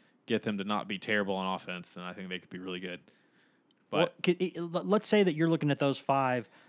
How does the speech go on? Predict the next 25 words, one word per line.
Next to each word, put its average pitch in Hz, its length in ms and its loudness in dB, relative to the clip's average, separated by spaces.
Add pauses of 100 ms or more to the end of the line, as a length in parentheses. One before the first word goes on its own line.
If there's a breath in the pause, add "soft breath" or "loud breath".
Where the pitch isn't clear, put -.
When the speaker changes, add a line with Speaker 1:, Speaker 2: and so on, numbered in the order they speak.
(180 soft breath)
Speaker 2:
as, 123 520 -2 (880 soft breath)
you 147 80 -2
know, 135 120 2
put 143 200 4
'em 135 80 4
in 127 100 2
the 123 80 -2
bank. 113 380 -4
I'll 165 180 6
say 156 220 6
this. 127 340 0
I 139 120 2
think 143 280 2
four 147 460 6
of 151 80 4
those 151 200 4
five, 151 540 2 (140)
I - 60 -2
don't 135 120 2
know 127 140 0
which 131 240 0
one 135 240 2
they'd 120 180 0
screw 135 300 4
up, 143 200 4